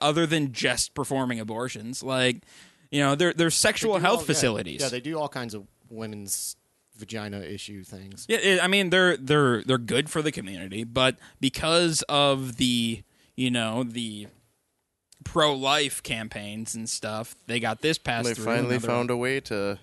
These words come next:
Speaker 1: to close them all down. Yeah. Oh, there's, we'll just make them too expensive to keep open.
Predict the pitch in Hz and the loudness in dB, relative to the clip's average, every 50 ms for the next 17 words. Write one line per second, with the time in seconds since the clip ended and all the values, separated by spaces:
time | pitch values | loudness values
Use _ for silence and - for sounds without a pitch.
0 | _ _ _ - 170 - - 190 185 165 165 175 170 170 202 233 - 160 180 175 | _ _ _ -4 -2 0 2 4 4 4 4 2 2 4 2 2 4 4 4 2
1 | 120 110 - 165 196 196 190 180 170 160 151 147 135 - 131 139 - 135 135 135 | 2 2 4 6 6 8 8 6 6 4 2 2 0 -2 -4 -2 -2 0 2 4
2 | 127 139 135 123 110 120 143 117 - 135 131 147 135 123 151 151 151 131 - 151 | 4 4 4 4 2 0 0 2 2 2 2 2 0 0 0 0 0 0 0 0
3 | 147 135 156 139 147 - - 143 - 165 180 170 - - - | 0 0 -2 -2 -2 -2 -2 -2 0 -2 -2 -2 -6 -10 -16